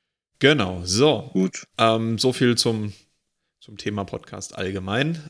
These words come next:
Speaker 1: Äh, was so nebenbei passiert ist in den letzten paar Wochen, war, dass, äh, der Hackaday Prize zwanzig neunzehn in der Kategorie, ähm, Flexible Circuit Contest abgelaufen ist und ich habe da neben einem allgemeinen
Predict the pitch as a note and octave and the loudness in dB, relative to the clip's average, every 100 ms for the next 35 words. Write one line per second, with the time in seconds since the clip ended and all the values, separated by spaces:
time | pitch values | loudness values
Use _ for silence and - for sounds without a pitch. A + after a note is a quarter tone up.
0 | _ A#2 B2+ C3 C3 C3 C3+ D3 D3+ F3 | _ -2 2 4 2 2 2 4 4 4
1 | E3 C#3+ C#3 A2+ - G#2+ G#2 - A2 G#2 | 4 0 2 2 2 0 0 -4 -2 -2
2 | G2+ G#2+ - A2 F#2+ G#2+ A2 - B2 A#2+ | -2 -2 -4 -6 -10 -8 -8 -8 -10 -12
3 | _ _ _ _ _ _ _ _ _ G2+ | _ _ _ _ _ _ _ _ _ -4
4 | G#2 G2+ G#2 C3 D#3 - - A2+ - A2 | -2 -2 -2 -4 -6 -10 -2 0 0 0
5 | G#2+ A2 G#2+ G#2+ C#3 C#3 B2 A#2 A2 A2 | 0 0 0 -4 -4 -2 -2 0 0 2
6 | - - A2 G2+ - G#2 A2 C3+ - C3 | 0 -2 -4 -8 -8 -4 -4 -4 0 0
7 | B2+ A#2+ A2 - A2 A2+ A2 A#2 A2+ G#2+ | -2 -4 -4 -6 -12 -10 -10 -4 -4 -4
8 | - _ _ _ _ _ F#2+ G2 G2 G2+ | -8 _ _ _ _ _ -10 -8 -8 -10
9 | G2+ - C3+ - G#2+ A2 G2+ - D3 A2 | -16 -8 -4 -4 -6 -4 -2 0 0 -2
10 | G2+ - _ _ _ _ _ _ - A2 | -6 -12 _ _ _ _ _ _ -8 -4
11 | A#2+ A#2+ - - - _ - - G#2+ G#2+ | 0 0 0 -4 -10 _ -14 -2 0 2
12 | G#2+ - - - A#2+ A2 - A2+ A#2 A2+ | 0 -2 2 2 2 -6 0 0 0 0
13 | A2+ A2 G#2+ - A2+ A#2 C#3 C#3 C3 A2+ | 0 -2 -4 -10 -2 2 2 0 -4 -2
14 | A#2 A2+ - A2+ A2 A2 G#2 B2+ C#3+ C#3+ | -2 -4 -2 0 0 -2 -2 -2 -4 -8